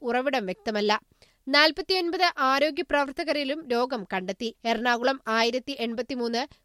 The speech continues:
കോഴിക്കോട് എണ്ണൂറ്റി പതിനാല്, കോട്ടയം എഴുന്നൂറ്റി രണ്ട്, കൊല്ലം അറുന്നൂറ്റി എൺപത്തിനാല്, പത്തനംതിട്ട അഞ്ഞൂറ്റി അൻപത്തിയേഴ്, മലപ്പുറം അഞ്ഞൂറ്റി മുപ്പത്തിയഞ്ച്, തിരുവനന്തപുരം അഞ്ഞൂറ്റി ഇരുപത്തിരണ്ട്, ആലപ്പുഴ നാനൂറ്റി എഴുപത്തിനാല്, തൃശൂർ നാനൂറ്റിയൊന്ന്, കണ്ണൂർ മുന്നൂറ്റി ഇരുപത്തിയൊന്ന്,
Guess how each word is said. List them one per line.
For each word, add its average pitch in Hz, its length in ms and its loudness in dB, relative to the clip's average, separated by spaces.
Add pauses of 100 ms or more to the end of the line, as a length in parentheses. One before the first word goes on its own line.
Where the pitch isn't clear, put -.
(120)
കോഴിക്കോട് 269 500 6
എണ്ണൂറ്റി 254 400 0
പതിനാല്, 262 520 -2 (120)
കോട്ടയം 233 460 0
എഴുന്നൂറ്റി 240 420 -2
രണ്ട്, 247 300 0 (200)
കൊല്ലം 262 320 2 (120)
അറുന്നൂറ്റി 262 440 0
എൺപത്തിനാല്, 254 600 0 (100)
പത്തനംതിട്ട 254 540 -4 (120)
അഞ്ഞൂറ്റി 240 380 -2
അൻപത്തിയേഴ്, 240 640 0 (220)
മലപ്പുറം 277 520 2
അഞ്ഞൂറ്റി 254 360 -2
മുപ്പത്തിയഞ്ച്, 262 680 -2 (140)
തിരുവനന്തപുരം 240 680 -4
അഞ്ഞൂറ്റി 247 380 -4
ഇരുപത്തിരണ്ട്, 247 580 -2 (220)
ആലപ്പുഴ 240 420 4 (120)
നാനൂറ്റി 247 480 0
എഴുപത്തിനാല്, 247 680 -2
തൃശൂർ 254 420 -4
നാനൂറ്റിയൊന്ന്, 240 720 -2 (160)
കണ്ണൂർ 269 400 6
മുന്നൂറ്റി 262 420 -2
ഇരുപത്തിയൊന്ന്, 254 580 -2